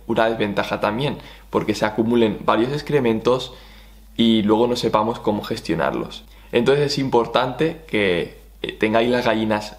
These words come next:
sueltas por el jardín el mayor de número de tiempo posible para que no se acumulen los excrementos en un sitio. Una ventaja también interesante es que del huevo se puede aprovechar todo hasta la cáscara. Habrá mucha gente que la cáscara la tire a la basura,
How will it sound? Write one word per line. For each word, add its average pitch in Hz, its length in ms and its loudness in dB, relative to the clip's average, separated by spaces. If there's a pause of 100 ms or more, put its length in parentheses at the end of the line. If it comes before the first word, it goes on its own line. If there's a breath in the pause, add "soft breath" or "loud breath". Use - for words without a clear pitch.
sueltas 110 460 0
por 107 140 2
el 101 60 0
jardín 104 420 0
el 101 140 -2
mayor 101 320 2
de 104 80 0
número 101 240 2
de 85 60 -2
tiempo 98 220 -2
posible 123 400 0
para 101 180 2
que 80 80 -4
no 101 80 -8
se - 120 -4
acumulen 107 640 -2
los 98 80 -2
excrementos 110 540 -2
en 98 80 -8
un 113 100 -6
sitio. 123 380 -2 (200 loud breath)
Una 151 100 4
ventaja 147 360 0
también 123 280 0
interesante 123 840 0
es - 180 -2
que - 420 -2 (100)
del 110 200 4
huevo 135 360 4
se 131 140 -4
puede 117 200 2
aprovechar 117 560 -2
todo 113 440 2
hasta - 300 -2
la 82 160 -4
cáscara. - 600 -4
Habrá 110 220 2
mucha 127 260 0
gente 127 380 -2
que 117 80 2
la 104 140 0
cáscara 117 360 0
la 107 140 0
tire 110 160 2
a 110 40 4
la 110 80 4
basura, 113 520 -2